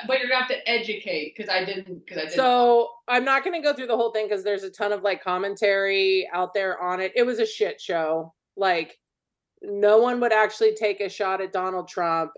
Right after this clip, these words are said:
Speaker 2: It, it was Chris Christie who, the whole reason that people, so in order to get on a debate stage, you have to qualify. Um, and you have to qualify each time there's a debate before the primaries. And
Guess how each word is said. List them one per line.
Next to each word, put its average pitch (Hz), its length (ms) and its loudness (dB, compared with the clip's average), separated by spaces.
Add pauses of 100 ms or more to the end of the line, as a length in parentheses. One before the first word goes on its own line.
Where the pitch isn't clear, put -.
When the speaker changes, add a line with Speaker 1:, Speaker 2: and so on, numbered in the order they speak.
Speaker 2:
It, 214 180 2 (120)
it 240 180 4
was 226 280 4 (340)
Chris 269 240 0
Christie 226 540 -4
who, 190 460 2 (640)
the 196 120 4
whole 247 280 4
reason 214 480 4
that 180 260 -4
people, 214 340 -2
so 247 260 0 (100)
in 247 120 0
order 277 240 -4
to 339 120 -10
get 214 160 4
on 220 100 2
a 208 80 2
debate 185 320 -4
stage, 185 260 -4
you 180 80 -4
have 180 140 -6
to 160 80 -10
qualify. 156 640 -4 (520)
Um, 180 420 0 (120)
and 190 480 0 (220)
you 202 160 2
have 240 180 0
to 254 100 -8
qualify 208 500 2
each 196 260 -10
time 185 200 -4
there's 170 200 -6
a 156 80 -12
debate 151 460 -6 (380)
before 170 680 -2
the 160 360 -2
primaries. 147 720 -6
And 180 420 -2